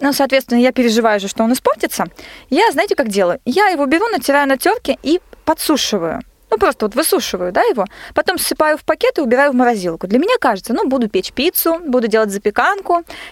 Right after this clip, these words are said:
Я его открываю, соответственно, да, он такой вот уже, вот эти крошечки отделены каждый от другой, я посыпаю и запекаю. Казалось бы, всё замечательно, удобно, да, и, и продукт сохранён. Но я узнала страшную тайну.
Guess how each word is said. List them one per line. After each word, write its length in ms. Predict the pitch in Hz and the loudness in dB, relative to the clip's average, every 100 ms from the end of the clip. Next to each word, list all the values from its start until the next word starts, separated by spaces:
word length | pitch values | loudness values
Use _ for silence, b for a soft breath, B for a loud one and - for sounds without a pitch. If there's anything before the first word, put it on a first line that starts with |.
| B | B
Я 180 | 262 | 2
его 160 | 214 202 | 2 0
открываю, 480 | 196 - 240 330 440 | -2 0 2 2 2
соответственно, 580 | 294 269 254 220 208 202 | 0 0 0 0 0 2
да, 140 | 240 | 2
он 160 | 403 202 | 2 0
такой 280 | 196 - 190 | -2 0 0
вот 120 | 180 | 0
уже, 200 | 180 180 B B B B | -4 -4 B B B B
вот 100 | 208 | -2
эти 120 | 220 | 0
крошечки 460 | 240 240 - - | 2 2 0 0
отделены 520 | 202 202 196 220 220 202 | 0 0 0 2 2 0
каждый 360 | 196 185 190 | 0 0 0
от 60 | 180 | 0
другой, 280 | 196 208 508 440 | 0 0 0 2
я 200 | 233 214 | 2 2
посыпаю 580 | 214 - 233 349 480 415 | 0 -2 0 2 4 2
и 100 | 330 | 2
запекаю. 520 | 302 320 302 185 - - - | 0 0 -2 -4 -4 -8 -4
Казалось 460 | 220 208 392 415 | 0 2 2 2
бы, 120 | 294 302 | 0 -2
всё 160 | 302 | 0
замечательно, 640 | 285 294 277 302 302 269 269 | 0 0 2 0 2 0 0
удобно, 580 | 269 233 285 202 175 170 | 2 2 2 2 -4 -2
да, 220 | 202 381 | 0 0
и, 260 | 262 214 190 | 0 0 -2
и 140 | 196 | -4
продукт 400 | - 214 269 370 | -2 0 2 0
сохранён. 560 | - 269 277 262 208 175 B B B B B | -4 -2 0 2 0 -2 B B B B B
Но 280 | 233 370 - | 2 2 2
я 240 | 214 247 | 2 2
узнала 360 | 262 240 311 302 | 2 2 2 0
страшную 560 | - 196 233 - 233 | 0 0 0 0 -2
тайну. 440 | - 185 170 185 | 0 0 0 -6